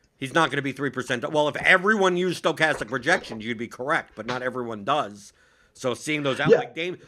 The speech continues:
Speaker 1: I wasn't as concerned about Dameon Pierce. I had a lot of Dameon Pierce, and he was projected decently owned,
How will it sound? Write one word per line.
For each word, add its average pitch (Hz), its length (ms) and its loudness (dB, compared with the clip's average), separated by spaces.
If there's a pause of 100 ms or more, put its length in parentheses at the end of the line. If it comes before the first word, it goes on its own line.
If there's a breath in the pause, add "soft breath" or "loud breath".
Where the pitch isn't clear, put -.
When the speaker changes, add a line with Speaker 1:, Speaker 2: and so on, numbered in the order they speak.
Speaker 1:
I 180 140 4
wasn't 202 280 4
as 175 160 6
concerned 165 440 0
about 147 220 2
Dameon 143 440 -2
Pierce. 214 560 -4 (440)
I 147 100 6
had 180 80 6
a 170 40 4
lot 156 160 6
of 147 60 -8
Dameon 143 360 -2
Pierce, 170 380 -4
and 143 180 -8
he 151 160 -6
was 160 220 -2 (400)
projected 156 500 0
decently 160 580 -4
owned, 117 460 -2